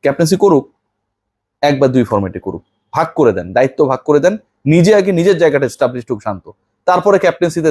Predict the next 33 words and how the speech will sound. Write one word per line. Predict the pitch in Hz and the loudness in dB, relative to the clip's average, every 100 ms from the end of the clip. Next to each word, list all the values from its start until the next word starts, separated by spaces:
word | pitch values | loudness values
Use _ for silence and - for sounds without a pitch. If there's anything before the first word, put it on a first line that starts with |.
| 120 | 0
দেখা | 117 98 | -2 -6
যাবে। | 85 _ _ _ _ 131 | -8 _ _ _ _ -4
একজন | 139 175 | -2 -2
ক্রিকেটার | 196 185 196 170 160 | 0 0 2 2 2
নিজের | 220 190 | 2 2
জায়গায় | 220 220 226 | 2 4 2
এখন | 190 175 | 0 -2
পর্যন্ত | 180 170 165 151 | -4 -4 -4 -2
প্রপারলি | 139 139 127 | -2 -4 -6
এস্টাবলিশড | - 113 117 - | -6 -6 -6 -8
না, | 175 | -6
তাকে | 135 127 | -4 -6
তিন | 131 123 | -8 -4
ফরম্যাটের | 117 117 107 | -4 -2 0
দায়িত্ব | 107 - 113 | -2 0 0
দিয়ে | 123 190 226 _ _ _ 147 | 2 2 0 _ _ _ 0
আমার | 196 190 | 2 2
কাছে | 156 135 110 | 0 -2 -6
মনে | 98 | -8
হয় | 90 - _ 107 | -12 -18 _ -20
এটা | - | -10
প্রেশারে | - 165 175 151 | -4 0 0 0
ফেলার | 127 101 | 0 -2
কোনো | 101 98 | -4 -4
কারণ | 101 92 78 | -4 -4 -10
নেই। | 80 _ _ - | -16 _ _ 0
So | 156 | 2
I | 151 | 2
don't | 147 151 | 0 -4
support | 143 139 - - | 0 0 -2 -2
the | 113 117 | -2 2
way | 185 160 | 4 2
actually | - 147 165 | 0 -2 -2